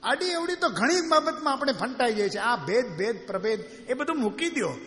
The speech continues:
મૂળ વાત પકડો, શ્રદ્ધા ત્યાં કરો. કૃપાળુ દેવની વિશેષતા એ છે કે એણે બધા જ દર્શન શાસ્ત્રના અનેક જ્ઞાનની જટિલ વાતોને બાજુ ઉપર મૂકી અને આપણું લક્ષ્ય કેવળ આત્મા ઉપર કરાવ્યું કે તું આત્માને ઓળખી લે,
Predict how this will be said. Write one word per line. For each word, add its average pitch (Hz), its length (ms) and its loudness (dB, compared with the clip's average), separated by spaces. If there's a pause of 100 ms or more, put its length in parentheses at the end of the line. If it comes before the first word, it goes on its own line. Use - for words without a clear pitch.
(140)
મૂળ 294 220 6
વાત 330 300 8
પકડો, 190 300 2 (1900)
શ્રદ્ધા 277 440 4
ત્યાં 277 380 2
કરો. 160 260 -2 (360)
કૃપાળુ 208 400 0
દેવની 190 320 0
વિશેષતા 175 520 -4
એ 175 140 -2
છે 175 240 -2
કે - 400 -8
એણે 214 180 -2
બધા 185 460 2
જ 320 120 -6
દર્શન 226 340 0
શાસ્ત્રના 208 680 -2 (320)
અનેક 311 420 2 (100)
જ્ઞાનની 269 420 2
જટિલ 226 420 2
વાતોને 220 360 2
બાજુ 202 340 2
ઉપર 214 220 0
મૂકી 214 320 -2
અને 190 400 -8
આપણું 180 320 -2
લક્ષ્ય 185 320 -2
કેવળ 196 280 -2
આત્મા 165 340 -6
ઉપર 147 260 -8
કરાવ્યું - 680 -20
કે 240 100 -2
તું 233 240 -4
આત્માને 262 400 -4
ઓળખી 180 300 -2
લે, - 160 -14